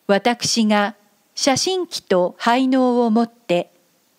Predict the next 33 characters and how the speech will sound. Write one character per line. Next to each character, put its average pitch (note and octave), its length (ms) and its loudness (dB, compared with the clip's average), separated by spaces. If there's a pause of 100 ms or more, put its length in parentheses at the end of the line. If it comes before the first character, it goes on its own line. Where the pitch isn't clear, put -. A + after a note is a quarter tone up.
セ D#4 220 0
ン F4+ 100 -4
ダ F#4 200 2
ー - 20 -2
ド A3 160 0
の E3+ 160 -2
停 C4 240 0
車 C4+ 160 0
場 B3+ 140 2
に A#3+ 180 2
降 B3 80 4
り A#3+ 120 0
た G3 160 0
の E3+ 160 -2
は、 D#3+ 240 -2 (880)
ち - 120 2
ょ A#3 140 2
う A3+ 60 -2
ど G#3+ 360 0 (220)
火 F4 200 -2
が A3 140 2
や F#3 200 2
っ G#3+ 140 -6
と E4+ 140 0
つ F4 180 -2
い E4 80 -2
た F#3+ 160 -2
と F#3 160 -2
こ G#3+ 140 0
ろ G#3+ 140 0
で F3 140 -2
し - 120 -4
た。 - 180 -6